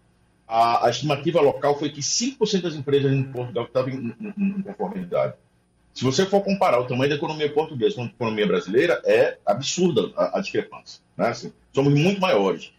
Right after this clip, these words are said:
Então, assim, se eles que já vinham já de, sei lá, quarenta anos com uma tradição,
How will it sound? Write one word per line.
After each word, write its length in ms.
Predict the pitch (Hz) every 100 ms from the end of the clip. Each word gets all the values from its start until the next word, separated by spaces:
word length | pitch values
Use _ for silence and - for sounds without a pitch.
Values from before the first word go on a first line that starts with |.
| _
Então, 120 | -
assim, 180 | 127 127
se 260 | 120 170 160
eles 260 | 196 220
que 100 | 202
já 180 | 190 202
vinham 380 | 123 113 117 104
já 200 | 98 117
de, 260 | 120 110 98
sei 100 | 101
lá, 120 | 82
quarenta 500 | - 120 139 202 208
anos 300 | 139 120 98
com 100 | 117
uma 80 | 107
tradição, 500 | 113 - - 85